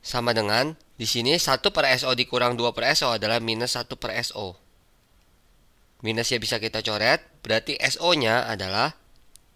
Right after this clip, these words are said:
enam sentimeter. Di sini positif, berarti benda harus diletakkan enam sentimeter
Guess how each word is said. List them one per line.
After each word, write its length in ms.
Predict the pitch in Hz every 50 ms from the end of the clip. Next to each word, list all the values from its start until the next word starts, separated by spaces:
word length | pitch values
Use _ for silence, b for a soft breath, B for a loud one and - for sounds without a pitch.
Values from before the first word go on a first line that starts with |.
| _ _ _ _ _
enam 480 | - 120 98 104 107 117 127 147 165 - _ _ _ _ _ _ _ _ _ _ _
sentimeter. 800 | - - - 107 98 - 117 110 123 135 139 - 110 101 92 87 - _ _ _ _ _ _ _ _ _ _ _ _ _ _ _ _ _ - _ _ _ _ _ _ _ _ _ _ _ -
Di 80 | 117
sini 400 | 117 - 175 175 147 127 135 131
positif, 720 | - 127 120 - - 107 - - 107 127 151 - - - _ _ _ _ _ _ _ _ _ _ _ _ _ _ _ _ -
berarti 400 | 117 120 151 165 - 151 151 131
benda 320 | 117 120 117 120 131 139
harus 240 | 139 135 139 - -
diletakkan 640 | 123 117 120 113 - 113 - - 123 139 151 143 - - _ -
enam 320 | 123 131 147 170 196 196
sentimeter 880 | - 156 139 120 123 135 127 147 185 180 - 110 113 117 127 147 151